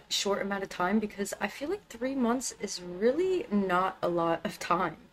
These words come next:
but, like, what did I hope to accomplish by now? And so if you're somebody who wrote these things down, like,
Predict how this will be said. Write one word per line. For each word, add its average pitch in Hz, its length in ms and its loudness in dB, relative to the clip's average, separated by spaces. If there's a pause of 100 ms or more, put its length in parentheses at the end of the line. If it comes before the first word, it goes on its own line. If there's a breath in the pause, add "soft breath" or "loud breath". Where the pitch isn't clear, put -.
(580 loud breath)
but, 226 180 8
like, 214 260 6
what 226 260 6
did 392 120 4
I 339 360 8
hope 247 280 6
to 254 140 8
accomplish 196 580 2
by 170 240 4
now? 165 500 2 (880 loud breath)
And 220 360 8
so 208 260 8
if 208 100 2
you're 277 120 4
somebody 247 400 4
who 208 120 2
wrote 180 320 6
these 190 260 0
things 175 300 2
down, 165 460 4 (240 loud breath)
like, 180 200 8